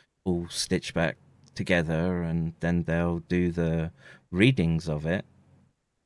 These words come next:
to try to locate where the foci are, and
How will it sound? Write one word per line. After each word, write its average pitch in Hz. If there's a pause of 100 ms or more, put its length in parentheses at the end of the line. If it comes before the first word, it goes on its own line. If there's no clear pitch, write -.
(300)
to 85 (560)
try 92
to 82
locate 85
where 80
the 78 (680)
foci 98
are, 73 (260)
and 82